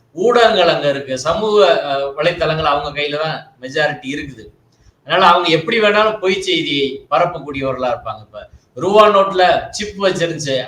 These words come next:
அப்படின்ற கூட நம்ம நாட்டுல தானே இருந்தாங்க. மோடி என்ன வேணாலும் பண்ணிருவாரு அப்படின்றது இன்னும் நம்புறாங்கல்ல. இப்ப யதார்த்தம் என்பது வேறு, அங்க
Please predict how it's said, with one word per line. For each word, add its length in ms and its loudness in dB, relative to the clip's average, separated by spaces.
அப்படின்ற 320 -2
கூட 240 -2
நம்ம 240 0
நாட்டுல 380 0
தானே 180 -4
இருந்தாங்க. 460 -6
மோடி 260 4
என்ன 260 4
வேணாலும் 320 0
பண்ணிருவாரு 420 2
அப்படின்றது 420 -2
இன்னும் 240 2
நம்புறாங்கல்ல. 560 0
இப்ப 260 0
யதார்த்தம் 640 2
என்பது 380 -2
வேறு, 540 4
அங்க 240 -6